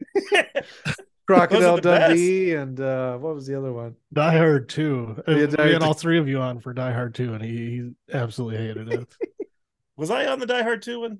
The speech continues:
Speaker 2: Yeah, that was our
Speaker 3: Oh, you
Speaker 2: Christmas episode where we, 'cause
Speaker 1: Oh,
Speaker 2: you
Speaker 1: right,
Speaker 2: had us
Speaker 1: right.
Speaker 2: on your, uh, Halloween. We did a two-parter.
Speaker 1: Right.
Speaker 2: And then y-, we had you guys on for our Christmas episode, which was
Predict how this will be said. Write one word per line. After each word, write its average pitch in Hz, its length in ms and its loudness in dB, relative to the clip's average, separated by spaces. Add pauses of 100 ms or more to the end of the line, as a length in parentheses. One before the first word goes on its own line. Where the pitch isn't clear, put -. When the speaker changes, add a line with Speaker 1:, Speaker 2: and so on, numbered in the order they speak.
Speaker 2:
Yeah, 190 260 4
that 190 80 6
was 190 180 0
our 185 80 4
Speaker 3:
Oh, 170 80 4
you - 40 -6
Speaker 2:
Christmas 151 460 -4
episode 135 640 -2
where 131 240 -4
we, 123 220 -6 (720)
'cause - 0 -
Speaker 1:
Oh, 240 180 4
Speaker 2:
you 214 80 4
Speaker 1:
right, 196 80 8
Speaker 2:
had 208 160 6
us 202 160 4
Speaker 1:
right. 190 120 6
Speaker 2:
on 185 60 0
your, 175 340 4
uh, 151 260 2
Halloween. 151 720 -4
We 139 80 -6
did 139 180 -2
a 131 100 -4
two-parter. 135 760 -2 (540)
Speaker 1:
Right. 131 360 0 (100)
Speaker 2:
And 135 180 -6
then 131 460 0 (200)
y-, 160 220 -14
we 143 200 -2
had 131 320 0 (120)
you 139 160 -6
guys 127 240 0
on 123 180 -4
for 127 200 -8
our 113 100 -6
Christmas 131 480 -8
episode, 123 440 -2
which 117 160 -10
was 120 260 -10